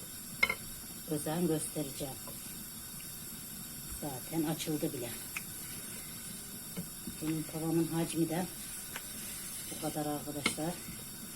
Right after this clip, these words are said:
Bu kadar dür-, dürüm. Küçük mü? Ama açsam çok açılır ama çok ince atmayacağım.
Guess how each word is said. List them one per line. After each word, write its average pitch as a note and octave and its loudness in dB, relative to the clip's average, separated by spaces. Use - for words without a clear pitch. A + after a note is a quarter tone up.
Bu - -6
kadar D#3 2
dür-, - -4
dürüm. E3 8
Küçük - 2
mü? D3+ 6
Ama F#3+ 6
açsam A3+ 8
çok A3+ 2
açılır E3+ 6
ama G3 6
çok F#3+ 2
ince F#3+ 8
atmayacağım. F3 6